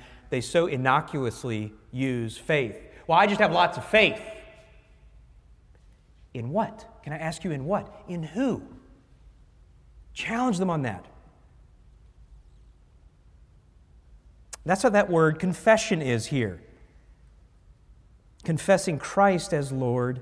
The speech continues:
and Savior. It is a vow of commitment. And what he's going to do here, starting in,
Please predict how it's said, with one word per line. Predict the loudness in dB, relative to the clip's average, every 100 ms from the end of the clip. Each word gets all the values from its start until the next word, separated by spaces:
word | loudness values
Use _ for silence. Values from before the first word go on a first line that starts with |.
| -10
and | -12 -8
Savior. | -2 0 0 -2 -8 -10 -20 _ _ _ _ _ _ -4
It |
is | 0
a | 0
vow | 2 4 6 4 2
of | 0 -2 -4 -8
commitment. | -2 -2 -2 -10 -14 -20 -20 -20 -20 _ _ -20 -20 -20 -20 -20 _ -20 -8
And | 0
what | 2
he's | 2
going | 4 4
to | 4
do | 2 2 2
here, | 0 -4 -4
starting | -2 2 2 2
in, | 0